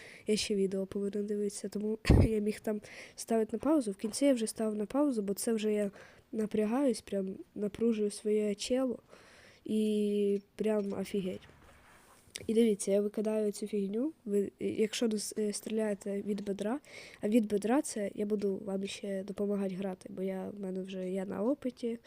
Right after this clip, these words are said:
е, дід. Ладно, я жартую, я молодий, капець, ви ж знаєте,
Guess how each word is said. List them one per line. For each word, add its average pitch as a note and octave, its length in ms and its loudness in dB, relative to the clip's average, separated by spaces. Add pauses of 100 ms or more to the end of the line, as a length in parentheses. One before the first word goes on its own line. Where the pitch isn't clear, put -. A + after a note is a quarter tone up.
(520)
е, G3+ 180 0
дід. G3+ 360 -2 (260)
Ладно, G3 280 -4
я F#3+ 260 -8
жартую, G3 460 -4
я F#3+ 100 -2
молодий, F#3 380 -4
капець, - 480 -12 (160)
ви F#3+ 120 -6
ж - 260 -8
знаєте, G3 400 -10